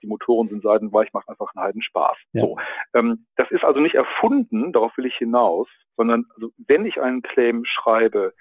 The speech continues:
Speaker 1: oder, äh, suche, der einen Benefit kommuniziert, dann bitte auch einen echten.
Speaker 2: Ja.
Speaker 1: Und dann bitte auch einen, den ich wirklich erleben kann,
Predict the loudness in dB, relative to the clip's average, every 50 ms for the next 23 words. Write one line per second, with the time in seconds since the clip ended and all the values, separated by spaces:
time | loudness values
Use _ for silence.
0 | -20 -20 -20 -20 -20 _ _ _ -2 2 2 2 2 0 -2 _ _ _ _ _
1 | -2 0 0 0 0 -4 -4 -4 -2 0 2 2 0 2 _ 2 2 2 2 2
2 | 2 2 2 2 0 0 0 0 0 0 -2 -2 -4 -6 -8 -10 -6 0 2 4
3 | 4 4 2 -4 _ _ _ _ _ _ 0 0 0 0 -2 -2 -2 -2 -2 -2
4 | -4 -4 -4 -4 -2 -2 -2 -2 -2 -4 -12 _ -18 -20 -20 _ -6 -4 -2 0
5 | 2 0 0 0 0 0 0 0 0 0 0 -2 -2 -2 0 0 0 0 0 -2
6 | -2 -4 -8 -14 _ 2 4 4 4 2 -2 -4 -4 -4 -4 -6 -18 _ _ _
7 | _ _ 0 0 2 2 2 2 2 2 0 -4 -8 -4 0 0 0 0 0 -4
8 | -6 -6